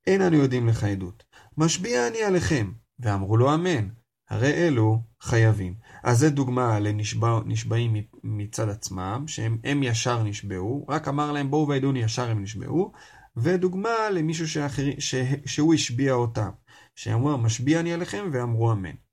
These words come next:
בשני המקרים האלה חייבים, כמובן במזיד. השביע עליהם חמישה פעמים חוץ לבית דין, ובאו לבית דין והודו, פטורים. הוא השביע אותם מחוץ לבית דין והם כפרו, כלומר, נשבעו כל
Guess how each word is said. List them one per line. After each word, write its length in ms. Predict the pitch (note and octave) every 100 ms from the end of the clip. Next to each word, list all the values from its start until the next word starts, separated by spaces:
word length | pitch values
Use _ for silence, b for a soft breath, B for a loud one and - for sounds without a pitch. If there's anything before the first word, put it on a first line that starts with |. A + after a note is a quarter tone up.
| -
בשני 240 | C#3 E3+
המקרים 400 | E3 D#3 D#3 D#3+
האלה 340 | E3 D#3+ C3 C3+ - -
חייבים, 460 | B2 B2 A2 F2+
כמובן 400 | - C#3+ C#3 C#3
במזיד. 380 | A#2 A2 G#2+ F2+ _ _ _ _ B B B B _
השביע 520 | B2 - C#3+ F#3 F#3
עליהם 340 | E3 D#3 D#3+ D#3+
חמישה 580 | - D3+ D#3 - G#3+ G#3+
פעמים 580 | G3+ G3 F#3+ F#3 A2 - _ _ _ _
חוץ 340 | - F#3+ -
לבית 360 | C#3 C3 C3 A#2+
דין, 320 | A2 B2+ F3+ - _ _ B B B
ובאו 360 | C#3+ C#3+ F#3+ G3
לבית 320 | D#3+ E3+ D#3+
דין 220 | F3 D#3+
והודו, 920 | A#2+ C3+ B2 B2+ A#2 A#2+ C3 D3+ G#3 C4 _ _ _
פטורים. 500 | - C#3+ C3 G#2+ G#2+ - B B B
הוא 120 | -
השביע 220 | E3+ E3 F3+
אותם 160 | F3
מחוץ 280 | D#3 E3 -
לבית 240 | C#3 C#3
דין 180 | C3 F3+
והם 220 | C#3+ C3 A#2+ -
כפרו, 560 | B2 A#2 B2+ A#2 C3+
כלומר, 320 | D3+ A#2+ A#2 A2+ - -
נשבעו 460 | B2+ C3 C#3+ E3
כל 140 | E3+